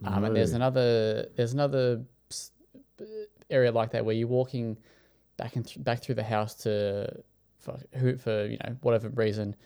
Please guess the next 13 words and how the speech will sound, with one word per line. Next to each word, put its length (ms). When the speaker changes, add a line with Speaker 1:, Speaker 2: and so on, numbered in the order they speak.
Speaker 1:
and 500
it 40
happens 380
pretty 160
much 180
every 220
time 260
you're 120
in 240
one 140
of 40
the 60
hallways. 500